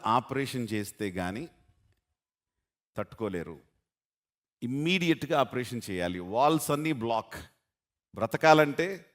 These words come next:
బైపాస్ చేయాలి అన్నాడు. ఇమ్మీడియట్‌గా పది లక్షలు అవసరం,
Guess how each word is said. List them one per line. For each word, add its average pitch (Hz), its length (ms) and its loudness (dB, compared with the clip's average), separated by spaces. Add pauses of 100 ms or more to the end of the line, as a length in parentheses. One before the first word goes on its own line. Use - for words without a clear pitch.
(180)
బైపాస్ 131 760 0
చేయాలి 98 500 -4
అన్నాడు. 82 340 -8 (1040)
ఇమ్మీడియట్‌గా 135 880 0
పది 107 280 -4
లక్షలు 104 360 -2
అవసరం, 80 360 -8